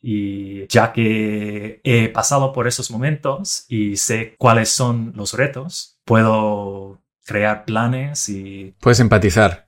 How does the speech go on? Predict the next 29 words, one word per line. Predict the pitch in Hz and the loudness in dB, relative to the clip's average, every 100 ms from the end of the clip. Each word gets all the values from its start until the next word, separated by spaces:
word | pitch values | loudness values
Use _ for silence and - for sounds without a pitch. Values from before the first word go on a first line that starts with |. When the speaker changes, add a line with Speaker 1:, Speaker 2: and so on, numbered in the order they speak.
| _ | _
Speaker 1:
y | 120 | -2
Speaker 2:
¿no? | 107 | -2
Speaker 1:
empati-, | 104 107 113 117 117 | -4 -4 -4 -4 -6
sí, | 135 226 - | -4 -6 -6
exactamente. | - - - 98 92 _ _ _ _ | -4 -4 -2 -6 -8 _ _ _ _
Speaker 2:
Me | 95 | -6
gusta, | 90 92 85 _ - | -4 -4 -6 _ -6
muy | 92 | -4
bien. | 87 87 - | -4 -8 -8
Si | - - 107 107 104 | -4 2 4 4 4
nos | 104 101 | 2 0
está | - 113 | 2 4
oyendo | 117 113 | 4 4
alguien | 113 113 117 | 4 4 4
que | 113 | 2
tiene | 98 104 | 2 2
un | 104 | 2
amigo | 101 110 104 | 2 2 2
que | 101 | 2
quiere | 107 | 2
aprender | 98 101 101 | 2 2 0
inglés, | 98 110 127 - - _ | 2 2 2 -4 -14 _
eh, | - 98 92 90 | -6 -4 -2 -2
¿dónde | 98 98 | 0 2
deberían | 98 98 98 92 | 2 2 0 0
ir? | 90 - | -4 -6
Speaker 1:
Deliberate | 113 120 127 143 160 - | 0 2 2 2 -2 -4
english | 135 139 147 135 | -4 -4 -4 -6
dot | - 131 | -4 -4